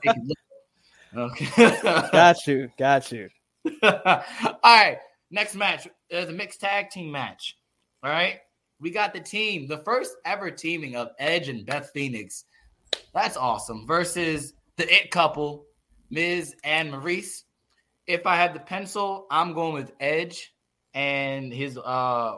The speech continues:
Speaker 1: wonderful Missus Edge, uh, in Beth Phoenix. Who you got, Cliff?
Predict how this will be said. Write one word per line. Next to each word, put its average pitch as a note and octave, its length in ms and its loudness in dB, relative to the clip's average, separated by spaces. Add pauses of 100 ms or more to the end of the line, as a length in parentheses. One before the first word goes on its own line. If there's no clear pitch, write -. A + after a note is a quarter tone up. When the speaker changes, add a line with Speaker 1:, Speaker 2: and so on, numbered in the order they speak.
Speaker 1:
wonderful C3+ 800 -6
Missus D#3+ 360 -8
Edge, F3+ 480 -4 (300)
uh, B2 260 -4
in B2+ 200 -8
Beth C#3 240 0
Phoenix. F3 520 -8 (1700)
Who D3 80 -2
you D#3 80 2
got, C3+ 260 2
Cliff? C#3+ 280 -6